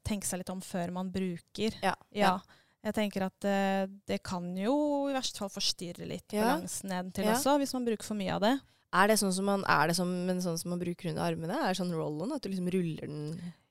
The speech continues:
Speaker 2: der
Speaker 1: Ja,
Speaker 2: nede?
Speaker 1: det finnes vel i form av spray, i hvert fall.
Speaker 2: Ok,
Speaker 1: Ja.
Speaker 2: ja. Interessant. Ja, dette må vi sjekke nøyere opp, men,
Speaker 1: Ja.
Speaker 2: eh, <laughs>
Speaker 1: Nei, jeg, eh, jeg vil på en måte ikke si absolutt ikke bruk det, men jeg
Speaker 2: Nei.
Speaker 1: vil ikke råde til å gjøre det
Speaker 2: Nei.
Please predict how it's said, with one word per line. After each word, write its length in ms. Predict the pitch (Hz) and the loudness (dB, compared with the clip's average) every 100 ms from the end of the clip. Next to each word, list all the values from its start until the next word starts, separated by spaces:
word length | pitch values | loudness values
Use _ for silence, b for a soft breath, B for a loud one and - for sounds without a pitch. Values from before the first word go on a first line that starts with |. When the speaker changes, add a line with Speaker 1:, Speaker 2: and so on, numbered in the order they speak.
| _ | _
Speaker 2:
der 120 | 185 170 | -4 4
Speaker 1:
Ja, 260 | 277 339 | 6 8
Speaker 2:
nede? 40 | 320 | 6
Speaker 1:
det 100 | 311 | 2
finnes 640 | - 196 175 170 - - | 0 0 0 0 0 0
vel 580 | 208 220 233 226 226 220 | 2 4 4 2 2 0
i 60 | 220 | -2
form 260 | - 175 | -2 -4
av 60 | 170 | -2
spray, 500 | - - 190 175 269 | -2 -2 0 4 4
i 440 | 415 453 - - | 4 0 -10 -4
hvert 160 | 359 349 | -2 0
fall. 320 | - 381 415 | 4 6 6
Speaker 2:
Ok, 260 | 285 320 233 | 2 0 4
Speaker 1:
Ja. 280 | 262 277 330 | 6 6 6
Speaker 2:
ja. 380 | 180 196 277 254 - _ _ 294 | 2 -2 -4 -10 -16 _ _ -4
Interessant. 440 | 320 427 190 175 | 0 2 2 8
Ja, 120 | 247 269 | 10 10
dette 200 | 269 220 | 8 4
må 120 | 233 | 4
vi 60 | 277 | 4
sjekke 220 | 294 220 | 2 2
nøyere 240 | 220 180 | 4 6
opp, 140 | 214 - | 4 6
men, 180 | 254 254 | 6 8
Speaker 1:
Ja. 260 | 254 254 | 10 10
Speaker 2:
eh, 80 | 381 | 12
<laughs> 460 | 415 392 370 - - | 12 12 12 10 8
Speaker 1:
Nei, 100 | 262 | 10
jeg, 560 | 254 254 247 240 233 | 10 10 10 8 6
eh, 60 | 226 214 208 _ _ | 4 -4 -14 _ _
jeg 140 | 226 220 | 4 4
vil 120 | 202 | 4
på 60 | |
en 80 | 240 | 2
måte 80 | 196 | 0
ikke 100 | 196 | 0
si 480 | - 185 180 180 170 - | 0 0 0 0 0 0
absolutt 460 | - - 190 190 | 2 2 0 0
ikke 340 | 196 - 190 185 | -2 0 -2 2
bruk 400 | 170 170 - - | 2 2 0 4
det, 180 | 226 202 | 4 4
men 140 | 202 | 0
jeg 80 | 196 | 4
Speaker 2:
Nei. 240 | 226 190 | 4 4
Speaker 1:
vil 220 | 185 - | 2 -2
ikke 180 | - 196 | -2 -2
råde 320 | 196 - - - | 0 0 -2 -6
til 240 | - 196 | -8 -6
å 80 | 180 | -2
gjøre 140 | 160 | -2
det 80 | |
Speaker 2:
Nei. 60 | 196 | 0